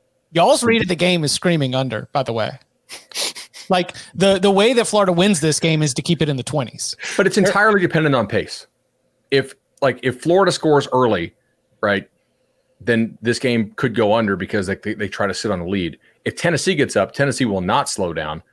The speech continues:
Speaker 2: and then Florida can't play this, like, you know, basically service academy pace that they really wanna play,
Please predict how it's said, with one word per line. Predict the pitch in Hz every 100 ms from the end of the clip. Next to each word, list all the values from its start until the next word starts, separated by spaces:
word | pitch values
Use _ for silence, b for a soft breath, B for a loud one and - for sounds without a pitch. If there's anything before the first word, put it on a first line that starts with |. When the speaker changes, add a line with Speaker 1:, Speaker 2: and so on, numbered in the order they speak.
| _ _ _
Speaker 2:
and | 104
then | 101
Florida | 98 127 131 123
can't | 107 - 120 -
play | - 113 107
this, | 98 104 - -
like, | 95 90 _ _ _ _ _
you | 98
know, | 90 _ -
basically | 117 101 -
service | 98 123 117 107
academy | - 113 98 92
pace | - 110 92
that | 95
they | 95
really | 95 90
wanna | 87 80
play, | - - -